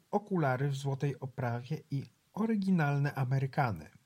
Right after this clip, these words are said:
Malował także najlepszymi farbami Blocksa lub Rembrandta, zawsze na rzymskim płótnie.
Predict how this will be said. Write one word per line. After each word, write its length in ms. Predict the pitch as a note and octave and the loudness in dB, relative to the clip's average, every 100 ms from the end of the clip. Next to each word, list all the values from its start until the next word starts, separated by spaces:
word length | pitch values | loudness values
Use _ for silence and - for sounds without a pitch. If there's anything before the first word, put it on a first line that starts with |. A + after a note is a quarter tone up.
| _ _ _ _ _ _ _ _ - - _ - | _ _ _ _ _ _ _ _ -20 -20 _ 0
Malował 440 | F3+ F#3 F#3+ G3 | 4 4 4 2
także 380 | F#3+ F#3+ F3 F#3 | 2 0 2 4
najlepszymi 600 | F3 E3 D#3+ - E3 E3 | 4 4 2 2 2 2
farbami 520 | D#3+ D#3+ C#3+ C#3 C#3 | 2 2 4 4 4
Blocksa 480 | B2 A#2 A2+ - D3+ | 2 0 -2 -4 -2
lub 220 | F3+ F#3 | -2 0
Rembrandta, 680 | F3 D#3+ B2+ G2+ G2 - G#2+ - - - _ | 2 4 4 2 -2 -4 -6 -6 -14 -20 _
zawsze 400 | A2 A2 - F#3+ | 0 2 2 2
na 120 | G3 F#3 | 2 2
rzymskim 520 | D3 C#3 - D3 C#3+ | 2 0 0 -2 -2
płótnie. 600 | - F#2+ - - D#2+ | -2 -8 -8 -12 -12